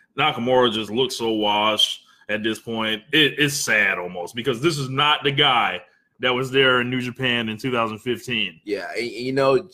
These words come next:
Speaker 2: uh, Josh, my co-host from Keeping It Strong Style, made a good point. You know, in New Japan,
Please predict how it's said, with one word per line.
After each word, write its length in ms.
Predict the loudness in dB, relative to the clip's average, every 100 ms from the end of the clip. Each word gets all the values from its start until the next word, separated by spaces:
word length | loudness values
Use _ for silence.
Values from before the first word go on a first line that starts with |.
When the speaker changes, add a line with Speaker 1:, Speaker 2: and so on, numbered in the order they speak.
| -6
Speaker 2:
uh, 320 | -4 -4 -6 -2
Josh, 460 | 2 4 4 0 -6
my 180 | -6 -4
co-host 380 | -2 0 -2
from 80 | -4
Keeping 240 | -12 -8 -8
It 80 |
Strong 280 | -8 -8 -8
Style, 180 | -8 -6
made 160 | -6 -2
a 20 |
good 240 | -4 -4
point. 300 | _ -4 -4
You 80 | -4
know, 300 | -2 0 0
in 260 | 4 4 4
New 140 | 2
Japan, 560 | -2 -4 -2 0 0